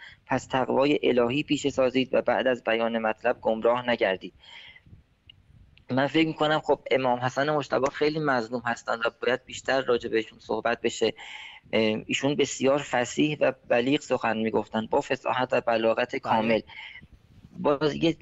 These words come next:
Speaker 1: جمله دیگه هم هستش که فرمودن: «خلیفه کسی است که به روش پیامبر عمل کند و به اطاعت الهی گردن نهد و کسی که ستم می‌کند و سنت‌های الهی را تعطیل گذارده و به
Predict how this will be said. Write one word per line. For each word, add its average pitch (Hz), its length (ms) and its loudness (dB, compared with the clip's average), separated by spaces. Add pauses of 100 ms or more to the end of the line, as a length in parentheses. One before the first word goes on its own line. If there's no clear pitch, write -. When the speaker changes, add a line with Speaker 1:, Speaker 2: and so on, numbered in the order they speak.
(320)
Speaker 1:
جمله 127 340 2
دیگه 139 320 0
هم 147 80 0
هستش 143 380 -2
که 139 80 -6
فرمودن: 127 480 0 (760)
«خلیفه 135 480 0
کسی 160 360 -2
است - 160 -8
که 151 260 2 (420)
به 131 120 4
روش 127 340 0
پیامبر 139 540 2
عمل 113 300 -2
کند 110 380 -2
و 117 100 0
به - 160 0
اطاعت 117 580 0
الهی 123 380 0
گردن 117 420 0
نهد 110 360 -2
و 117 60 -2
کسی 143 400 -6 (240)
که 151 100 0
ستم 143 440 -2
می‌کند 123 520 -2
و 113 60 2
سنت‌های 123 720 -2
الهی 120 300 0
را 139 120 0
تعطیل - 540 -4 (420)
گذارده 123 600 2
و 127 80 2
به 123 320 0